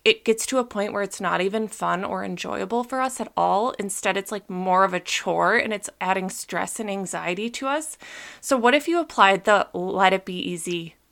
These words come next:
mindset? What if you asked yourself, "How can I make this easier? Do I really need to get every single person in my family this very intricate, specific gift? If this is creating more stress in my life, maybe I don't."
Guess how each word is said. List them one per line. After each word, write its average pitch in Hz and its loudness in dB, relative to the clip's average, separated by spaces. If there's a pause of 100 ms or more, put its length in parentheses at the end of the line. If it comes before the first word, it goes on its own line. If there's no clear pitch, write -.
(120)
mindset? 180 2
What 202 0
if 220 -2
you 247 -4
asked - 2
yourself, 185 -2
"How - 2
can 262 -6
I 277 0
make 208 -2
this 185 -10
easier? - -10 (340)
Do 269 2
I 277 4
really 220 2
need 180 -4 (100)
to 180 -6
get - -6 (160)
every 262 -4
single 240 -4
person 208 -6
in 202 -4
my 196 -2
family 180 -6
this 170 -8 (160)
very 233 2
intricate, 196 -4
specific 226 2
gift? - -6 (240)
If 233 2
this 269 4
is 294 -4
creating 226 0
more 220 -2
stress - -8
in 185 -8
my 175 -6
life, 277 2 (280)
maybe 277 0
I 320 4
don't." 277 6